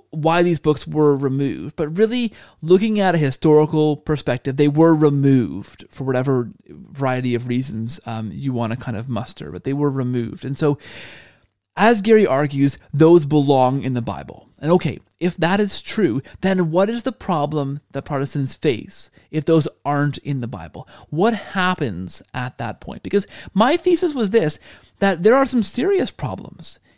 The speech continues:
If your, if your faith as a Protestant is based on the Bible alone, and your Bible is missing books that were in there for the first fifteen hundred years of Christianity,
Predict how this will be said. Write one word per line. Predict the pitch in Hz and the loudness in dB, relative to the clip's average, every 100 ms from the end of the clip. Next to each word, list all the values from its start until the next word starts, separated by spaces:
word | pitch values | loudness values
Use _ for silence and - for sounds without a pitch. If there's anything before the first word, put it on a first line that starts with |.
| - | 0
If | 196 196 - - - | 2 2 -2 -20 0
your, | 196 220 202 - | 4 4 4 -2
if | 175 | 2
your | 196 262 | 2 2
faith | 277 - 262 - 160 - | 0 -6 -4 -4 -6 -10
as | - 143 165 151 - | -8 -4 -2 -4 -8
a | |
Protestant | - 214 247 - 131 | -8 -6 -4 -4 -6
is | - 151 | -2 -2
based | 139 165 180 | 2 4 4
on | 170 170 | 0 -2
the | |
Bible | 156 131 131 165 175 - | 0 -2 0 0 -2 -2
alone, | 160 151 143 107 - 214 - _ _ _ _ - | -4 0 0 -2 -6 -8 -8 _ _ _ _ -2
and | 202 | 0
your | |
Bible | 185 190 196 | 0 2 2
is | 175 143 | 4 2
missing | 156 185 196 214 190 | 2 0 -2 -2 -2
books | 156 156 - | -2 -4 -4
that | 156 135 - - - | -2 -2 -6 -16 0
were | 156 170 165 - | 6 6 4 -2
in | 185 240 277 160 | -2 0 0 0
there | 110 73 69 - _ _ | -2 -6 -10 -14 _ _
for | - | -6
the | 151 143 | -4 -2
first | 151 139 - - - | 0 -2 -4 -18 -20
fifteen | _ 170 143 147 | _ -2 -2 -4
hundred | 139 139 127 127 | -4 -4 -4 -4
years | 127 123 101 - 147 - - _ _ | -2 -2 -4 -6 -8 -8 -14 _ _
of | 135 - | -10 -8
Christianity, | - 127 - 107 98 78 104 | -8 -8 -8 -10 -10 -10 -8